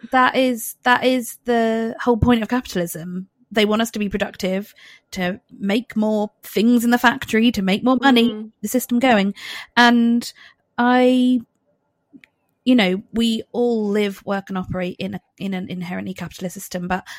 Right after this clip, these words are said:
Speaker 1: I choose to opt out of those parts that I don't feel serve me. And the idea of productivity being this end goal that we must meet is one that doesn't serve me. But I do love your take on it of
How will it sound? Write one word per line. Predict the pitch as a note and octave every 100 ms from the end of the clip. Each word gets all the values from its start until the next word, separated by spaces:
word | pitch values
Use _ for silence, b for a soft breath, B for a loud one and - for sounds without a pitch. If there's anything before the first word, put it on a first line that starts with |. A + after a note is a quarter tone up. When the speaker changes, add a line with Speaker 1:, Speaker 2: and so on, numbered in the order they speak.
| B
Speaker 1:
I | G3+
choose | G3 - G#3+ -
to | -
opt | F#3+ -
out | F#3 F#3 G3
of | F3+ E3+ F3 - - b b b _
those | G3 F#3 F3+
parts | - G3 F#3 F3 - -
that | - F#3
I | - F#3
don't | F#3 F3+ F3+ F3+
feel | - F3+ F3
serve | - F3+ F3+ -
me. | G#3 A#2 -
And | F#3+ F#3
the | F3
idea | F3 F3+ G3 F#3 F3
of | F3
productivity | - F3+ - - F#3 - F3
being | G3 F#3+ F3
this | F3 F#3 - - B B -
end | F#3 F3
goal | - F#3
that | F3+
we | F3+ F3
must | F3 -
meet | G3 F#3 -
is | F3 -
one | F3 E3+ E3+
that | -
doesn't | F3+ - F3 -
serve | - F3 E3+
me. | F#3 F#3 G#3 F#3+ B B B
But | -
I | F#3+
do | F#3+ G3 F#3 F3+ F#3 b b _ -
love | F#3+ E3+ F3 - - _ _ _ _ -
your | A3 B3
take | - F#3 F#3
on | F3
it | F3+ -
of | F3 E3+ -